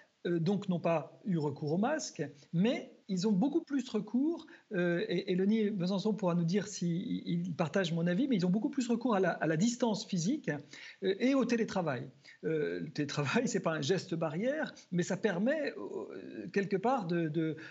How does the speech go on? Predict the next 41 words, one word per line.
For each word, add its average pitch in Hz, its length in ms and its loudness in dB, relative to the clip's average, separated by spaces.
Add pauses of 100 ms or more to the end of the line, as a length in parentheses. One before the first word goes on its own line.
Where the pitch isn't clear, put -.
(120)
de 151 220 -2
desserrer 220 560 0
la 190 100 0
pression 185 420 -4
dans 170 140 0
les 170 80 -2
transports 156 380 -8
publics, 262 340 0
ça 175 140 -6
permet 185 340 0
de, 180 340 0
de, 160 540 0 (240)
également 160 440 2
de, 160 160 0
de 151 160 -2
limiter 180 440 2
ses 208 140 -2
contacts, 226 500 -2
euh, 62 360 -4
au 190 100 -2
niveau 160 180 2
professionnel. 170 640 0 (300)
Donc, 175 260 0
euh, 165 460 2
ça, 277 240 0
ça 214 100 0
a - 20 4
été 196 160 2
beaucoup 214 220 0
plus 311 140 0
recommandé 247 600 0 (160)
et 190 60 -2
de 180 80 2
façon 208 220 2
beaucoup 233 180 2
plus 247 140 0
claire 233 420 2
en 185 100 -4
Suède 226 440 0 (200)
que, 233 100 0 (260)
euh, 175 400 -2